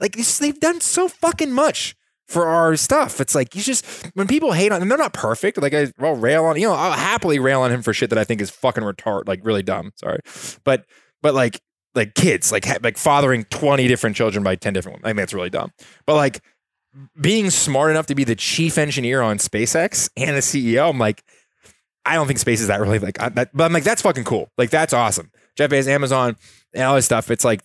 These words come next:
ah, we vilify these people, and they're not perfect, but, like, I kinda separate the art from the artist a little bit in that regard.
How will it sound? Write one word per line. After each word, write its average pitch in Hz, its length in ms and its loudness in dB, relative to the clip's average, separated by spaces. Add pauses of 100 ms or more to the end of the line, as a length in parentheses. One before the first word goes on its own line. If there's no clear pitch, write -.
ah, 123 180 -4
we 139 100 0
vilify 113 400 2
these 95 140 -6
people, 95 300 -4
and 95 80 -4
they're 131 80 0
not - 100 -2
perfect, 131 440 -2
but, - 120 -4
like, 92 240 -4 (560)
I 117 60 0
kinda 156 220 0
separate 123 460 2
the - 80 0
art 104 240 0
from 98 120 -6
the 90 60 -2
artist 92 300 -2
a 85 60 -4
little 92 160 -4
bit 90 160 -4
in 110 100 -8
that 87 160 -4
regard. 73 400 -4